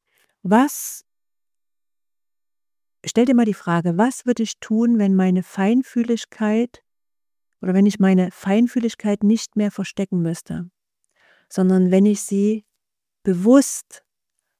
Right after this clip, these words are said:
einsetzen würde? Was würdest du denn anders tun? Ja? Lass einfach mal so diese Gedanken ein bisschen, ähm, frei schweben und, hm, vielleicht als kleine Challenge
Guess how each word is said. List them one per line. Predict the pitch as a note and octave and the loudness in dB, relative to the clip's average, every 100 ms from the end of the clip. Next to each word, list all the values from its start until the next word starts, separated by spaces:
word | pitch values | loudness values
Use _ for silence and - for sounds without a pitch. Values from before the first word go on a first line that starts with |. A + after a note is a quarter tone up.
| _ - | _ -4
einsetzen | G3 G#3+ G#3+ G3+ F#3 F3+ - F3+ E3+ | 2 4 4 2 -2 -6 -4 -2 -2
würde? | E3+ D#3+ D#3 F3 E3 E3+ _ _ _ _ _ _ _ _ | 0 -2 -2 -6 -6 -10 _ _ _ _ _ _ _ _
Was | A3+ B3 | -4 -2
würdest | A#3 G#3+ | -2 -4
du | G3 | -4
denn | F#3 | -4
anders | E3+ F3 - | -2 -4 -4
tun? | - F3 F3 _ _ _ _ - | -6 -4 -6 _ _ _ _ -4
Ja? | F#3 A3 - _ _ _ _ | -2 -2 -6 _ _ _ _
Lass | B3 - | 0 2
einfach | B3 A#3+ | 0 2
mal | A3 A3 | 2 0
so | G3+ | -2
diese | G#3 G3+ | 0 0
Gedanken | G3 F#3 G#3+ A#3+ G#3+ | -2 0 0 0 0
ein | F#3+ | 0
bisschen, | G3+ - G3+ F#3+ F#3 _ _ _ _ - | -2 -2 0 0 0 _ _ _ _ -6
ähm, | F3+ F3+ F3+ F3 _ _ | -4 0 -2 -4 _ _
frei | - - F3 E3+ F3 _ _ | -20 -4 -2 -2 -6 _ _
schweben | - - G3 B3+ F4 _ _ _ - - _ _ - | -14 -2 -2 -2 -8 _ _ _ -20 -20 _ _ 0
und, | F#3+ F#3 F#3 F#3 - _ _ _ _ _ _ _ _ _ _ | 2 4 4 2 -4 _ _ _ _ _ _ _ _ _ _
hm, | E4 G#3 - _ _ _ | -2 -2 -2 _ _ _
vielleicht | - G3+ G#3 G3+ | 0 0 0 -6
als | - | -8
kleine | G3+ F#3+ F#3 - - | -2 0 0 -2 -8
Challenge | - B3 D4+ D4 | -2 0 0 -2